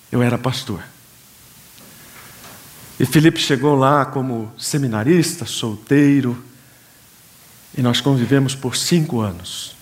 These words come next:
Eu vi Felipe crescer, amadurecer, casar, ter filhos. E depois tive a alegria de participar do envio dele para o campo.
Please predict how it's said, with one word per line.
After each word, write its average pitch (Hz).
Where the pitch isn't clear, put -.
Eu 110
vi 131
Felipe 127
crescer, 135
amadurecer, 113
casar, 117
ter 110
filhos. -
E 123
depois 127
tive 127
a -
alegria 123
de 127
participar 117
do 123
envio 117
dele 110
para 104
o 98
campo. -